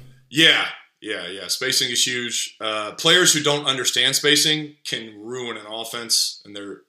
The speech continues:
and frustrating to play with. Uh, but at this <laughs> level, and,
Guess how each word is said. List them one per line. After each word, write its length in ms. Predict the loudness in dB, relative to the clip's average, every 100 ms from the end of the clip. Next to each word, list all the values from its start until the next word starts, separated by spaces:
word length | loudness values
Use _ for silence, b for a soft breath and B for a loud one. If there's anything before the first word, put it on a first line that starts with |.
| -16
and 220 | -16 -10
frustrating 540 | -6 -4 -4 -6 -8
to 80 | -12
play 200 | -10 -8
with. 300 | -6 -8 -10 B B B B
Uh, 440 | -2 0 0 -2 -2
but 300 | -2 -2 -6 B B B -6 0
at 160 | 2 4
this 240 | 4 4
<laughs> 20 |
level, 480 | 4 4 4 4 2
and, 240 | 0 0